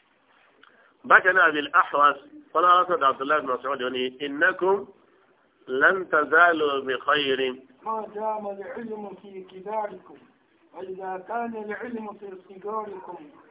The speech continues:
Speaker 2: فضح الصغير الكبير.
Speaker 1: Tọ́, wọ́n ní alẹ́ níyẹ̀ nígbò, rere máa máa jẹ́ sí, ẹ máa wà pẹ̀lú rere ni.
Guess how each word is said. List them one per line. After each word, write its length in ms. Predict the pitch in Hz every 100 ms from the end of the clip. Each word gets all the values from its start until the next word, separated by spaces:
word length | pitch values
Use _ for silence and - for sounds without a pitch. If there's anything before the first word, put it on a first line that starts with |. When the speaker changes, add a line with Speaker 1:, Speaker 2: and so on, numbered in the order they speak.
| _ -
Speaker 2:
فضح 360 | 220 214 196 -
الصغير 680 | 180 - 190 185 185 226 226
الكبير. 640 | 220 208 190 185 190 165 147 - - - - - _ _ _ _ _ _ _ _ _ 165
Speaker 1:
Tọ́, 160 | 156 123 - - _ _ _ - _ _ _ _ -
wọ́n 120 | 170
ní 100 | 190 185
alẹ́ 320 | 139 156 151
níyẹ̀ 340 | 151 170 151 135
nígbò, 320 | 139 139 147 123 - -
rere 280 | 123 131 139
máa 140 | 131
máa 160 | 127 127
jẹ́ 240 | 123 131
sí, 180 | 123 117 120 120 -
ẹ 120 | 127
máa 180 | 139 120
wà 200 | 110 104
pẹ̀lú 280 | 98 101 107
rere 240 | 104 101
ni. 160 | 98